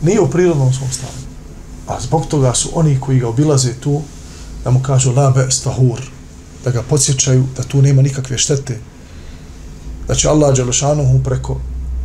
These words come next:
preko te bolesti očistiti od, od grijeha, da će mu olakšat, da će to biti korist za njega i tako dalje. Kaže poslanik, sallallahu alejhi ve selleme: "Najviše što volim od bolesti je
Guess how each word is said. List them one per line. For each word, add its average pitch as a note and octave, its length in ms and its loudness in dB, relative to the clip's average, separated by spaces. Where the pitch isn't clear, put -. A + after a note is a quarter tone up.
preko C3 240 2
te C#3 220 2
bolesti C3+ 420 0
očistiti - 400 0
od, A#2 260 -4
od B2+ 120 -2
grijeha, B2+ 400 0
da B2+ 80 -4
će C3 140 -4
mu A2 120 -4
olakšat, B2+ 400 -2
da - 60 -8
će - 140 2
to C3 100 0
biti B2+ 180 -2
korist - 400 -2
za - 120 -4
njega G2+ 340 -10
i - 20 -16
tako - 260 -10
dalje. - 200 -16
Kaže C3+ 300 2
poslanik, C#3 320 0
sallallahu B2 420 0
alejhi C3 140 -4
ve A#2+ 60 -6
selleme: C#3 340 -2
"Najviše D#3 640 2
što C#3 220 0
volim D3+ 300 2
od C3 140 -2
bolesti E3 460 -2
je D#3 180 -4